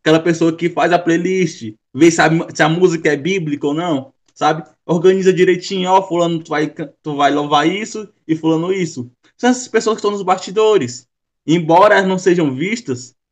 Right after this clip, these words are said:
pelo, por nós humanos, né? Por nós cristãos aqui na Terra, mas elas são muito bem vistas por Deus, sabe? E o mais in-, e o mais incrível é quando essas pessoas se acham, né, em Cristo fazendo essas funções, sabe?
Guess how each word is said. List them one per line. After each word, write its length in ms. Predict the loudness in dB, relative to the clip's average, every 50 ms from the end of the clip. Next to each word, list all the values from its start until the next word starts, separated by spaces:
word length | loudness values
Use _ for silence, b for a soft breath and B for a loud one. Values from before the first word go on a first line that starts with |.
| _ _ _ _ _ _ _ _ _ _ _ _ _ _ _ _ _ _
pelo, 340 | 6 8 8 8 6 4 0
por 200 | 0 0 2 2
nós 340 | 4 4 4 4 4 4 4
humanos, 580 | 2 2 2 0 -2 0 0 0 0 0 0
né? 180 | 0 0 0 -2
Por 220 | -4 -4 -2 0
nós 280 | 0 2 2 2 0 -2
cristãos 460 | -2 -8 -8 -6 -6 -4 -4 -2 -2
aqui 320 | -2 -4 -4 -8 -10 -8 -6
na 120 | -6 -6
Terra, 460 | -4 -2 -2 -2 -2 -2 -4 -8 -14 _ _ _ _ _ _ _ _ _
mas 160 | -2 0 2
elas 180 | 2 2 2 2
são 120 | 2 0
muito 340 | 0 2 2 0 0 0 -2
bem 200 | -2 -2 -2 0
vistas 260 | 0 -2 -4 -6 -12
por 180 | -10 -8 -8 -4
Deus, 460 | -2 -2 -2 -2 -2 -4 -8 -14 _ _ _ _ _ _ _ _ _
sabe? 360 | _ -2 -2 0 0 -2 -8 -12 _ _ _ _
E 60 | -4
o 40 | 0
mais 260 | 2 2 2 2 0
in-, 200 | -2 -4 -4 -6 -6
e 120 | -4 -2 -2
o 40 | 0
mais 240 | 0 -2 -2 -2
incrível 400 | -4 -6 -6 -4 -4 -4 -2 -2 0
é 100 | 0 0
quando 200 | 0 0 -4 -4
essas 240 | -4 -6 -8 -10 -6
pessoas 600 | -4 -4 -4 -4 -6 -6 -6 -4 -4 -6 -8 -10 _ _ _
se 260 | _ -10 -4 -2 0
acham, 500 | 2 2 2 2 0 -2 -4 -6 -4 -4
né, 280 | -2 -2 -4 -4 -6 -12 _ _
em 100 | -6 -6
Cristo 560 | -4 -2 -2 -2 -2 -2 -4 -8 -10 -10 -10 _ _ _ _ _
fazendo 200 | -2 0 0 0
essas 240 | 0 -2 -4 -6 -6
funções, 680 | -8 -10 -6 -4 -4 -4 -2 -2 -2 -4 -4 -10 -18 _ _ _ _ _ _ _ _
sabe? 360 | _ _ 0 0 0 0 -2